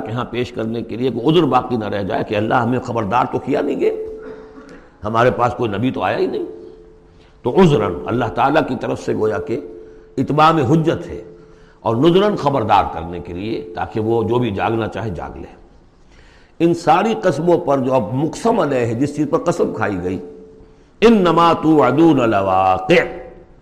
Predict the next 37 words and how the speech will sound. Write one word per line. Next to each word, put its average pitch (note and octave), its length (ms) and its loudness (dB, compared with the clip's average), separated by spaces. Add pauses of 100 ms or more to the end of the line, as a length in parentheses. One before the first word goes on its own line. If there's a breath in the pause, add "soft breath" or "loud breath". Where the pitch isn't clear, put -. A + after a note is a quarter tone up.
(180)
جس - 260 0
چیز D3+ 180 4
کا C#3+ 120 2
تم C#3 180 -2
سے C3+ 100 2
وعدہ D#3 400 4
کیا F3 180 0
جا E3+ 180 4
رہا F3+ 220 8
ہے G#3+ 60 8
وہ G3 140 6
واقع E3 360 6
ہو A3+ 460 8
کر F3+ 100 4
رہے G2+ 260 -2
گی۔ C#2 180 -12 (1500 soft breath)
یہی E3+ 260 6
سورہ F3 320 6
زاریات D#3 520 4
میں B2 100 -4
تھی، F2+ 200 -8 (1000 soft breath)
لیکن C#3+ 240 4
سورہ E3+ 240 4
صافات E3+ 560 4 (140)
اس F3+ 160 -2
گروپ F#3+ 260 2
سے F#3+ 80 2
متعلق F3 540 0
تھی F3+ 80 0
کہ F3+ 120 2
جو D3 200 2
توحید D3+ 380 2
جس D3+ 100 -2
کا C#3+ 100 -4
مرکزی B2+ 380 -2
مضمون A#2 400 -4
ہے، A#2 140 -4